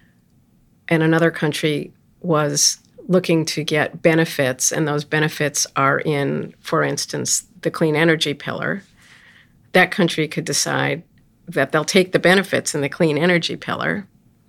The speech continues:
We mobilize capital, we support infrastructure development through that pillar, and they'll take that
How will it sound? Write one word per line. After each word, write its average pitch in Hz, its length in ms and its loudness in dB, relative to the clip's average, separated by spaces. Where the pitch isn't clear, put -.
We 175 120 4
mobilize 151 520 0
capital, 151 600 -2
we 151 100 -2
support - 480 -2
infrastructure 147 640 -2
development 147 560 -2
through 170 280 0
that 156 280 2
pillar, 175 480 0
and 151 120 2
they'll 143 140 0
take 151 320 0
that 143 340 -2